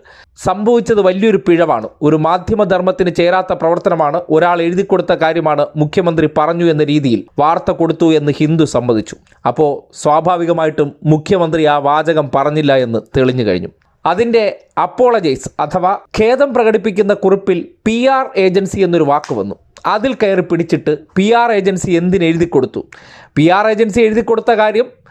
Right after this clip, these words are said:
മുഖ്യമന്ത്രി പറയാതെ അത് പബ്ലിഷ് ചെയ്ത ഹിന്ദുവിൻ്റെ ഉത്തരവാദിത്തമാണ്. അതിലെങ്ങനെയാണ് മുഖ്യമന്ത്രിക്ക് ഉത്തരവാദിത്തം വരുന്നത്? ഹിന്ദു ആരെങ്കിലും ഒരു കാര്യം എഴുതി കൊടുത്തതിന് ശേഷം മുഖ്യമന്ത്രി പറഞ്ഞതാണെന്ന് പറഞ്ഞാൽ കൊടുക്കുമോ? അതിൽ അന്വേഷണം നടത്തുന്നില്ലത്രേ. കേരളത്തിലെ മാധ്യമങ്ങൾ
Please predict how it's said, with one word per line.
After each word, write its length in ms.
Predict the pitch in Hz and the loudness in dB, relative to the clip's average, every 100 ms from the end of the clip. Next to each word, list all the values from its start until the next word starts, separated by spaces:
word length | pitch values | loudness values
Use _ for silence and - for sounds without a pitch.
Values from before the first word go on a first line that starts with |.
| - | -4
മുഖ്യമന്ത്രി 480 | 170 170 247 233 233 233 | -2 0 0 2 0 2
പറയാതെ 420 | 196 202 220 208 220 - | 0 2 0 0 -2 0
അത് 80 | 170 175 | -2 0
പബ്ലിഷ് 380 | 180 180 226 233 | -2 0 -2 -2
ചെയ്ത 200 | 202 196 - | 0 -2 0
ഹിന്ദുവിൻ്റെ 460 | 185 202 226 202 165 | 0 2 2 2 0
ഉത്തരവാദിത്തമാണ്. 640 | 151 156 139 120 110 98 - _ - 143 | 0 0 0 0 -2 -4 -4 _ -6 -4
അതിലെങ്ങനെയാണ് 520 | 190 208 196 180 151 135 | -2 -2 0 0 0 -2
മുഖ്യമന്ത്രിക്ക് 540 | 143 208 202 170 139 | -2 -2 0 -2 -2
ഉത്തരവാദിത്തം 400 | 127 135 123 - 110 | -2 0 0 0 -2
വരുന്നത്? 240 | 107 98 - - - - - | -2 -4 -8 -10 -20 -20 -4
ഹിന്ദു 260 | 185 226 247 214 | -2 2 2 2
ആരെങ്കിലും 400 | 220 226 226 220 | 0 0 0 2
ഒരു 80 | 214 208 | 2 2
കാര്യം 220 | 202 196 | 2 2
എഴുതി 180 | 196 202 214 | 0 0 0
കൊടുത്തതിന് 360 | 202 202 190 185 | 0 0 0 -2
ശേഷം 240 | 214 202 190 175 | 0 -2 0 -2
മുഖ്യമന്ത്രി 460 | 170 226 208 202 185 | 0 0 0 0 0
പറഞ്ഞതാണെന്ന് 520 | 175 185 190 180 175 165 | 0 0 0 0 -2 0
പറഞ്ഞാൽ 260 | 160 139 117 - | 0 0 -2 -2
കൊടുക്കുമോ? 380 | 151 139 117 98 - - - - - - 180 | -2 0 -2 -4 -6 -20 -20 -18 -16 -4 0
അതിൽ 160 | 226 196 | 2 0
അന്വേഷണം 380 | 196 240 233 202 | 2 0 0 0
നടത്തുന്നില്ലത്രേ. 600 | 160 156 135 120 107 110 107 _ _ - _ - | 0 0 0 0 0 -4 -6 _ _ -20 _ -2
കേരളത്തിലെ 500 | 160 180 208 220 208 185 | 0 2 0 2 0 2
മാധ്യമങ്ങൾ 520 | 185 202 226 220 214 | 0 0 0 0 0